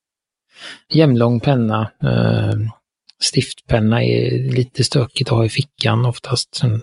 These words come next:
sticker hål i tyget och sånt. Så någon form av reservoar med, eh,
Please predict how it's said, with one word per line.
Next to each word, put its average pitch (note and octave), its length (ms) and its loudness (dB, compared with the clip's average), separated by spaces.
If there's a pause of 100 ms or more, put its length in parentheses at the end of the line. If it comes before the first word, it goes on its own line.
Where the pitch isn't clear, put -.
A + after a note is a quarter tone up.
(100)
sticker - 440 -2
hål A2+ 240 2
i A2 40 2
tyget A#2+ 400 -2
och C#3 100 -6
sånt. A#2 240 -6
Så - 160 -18 (300)
någon F#3+ 200 4
form E3 220 0
av C#3+ 100 2
reservoar B2+ 600 0
med, A2 460 -2
eh, G#2 380 -2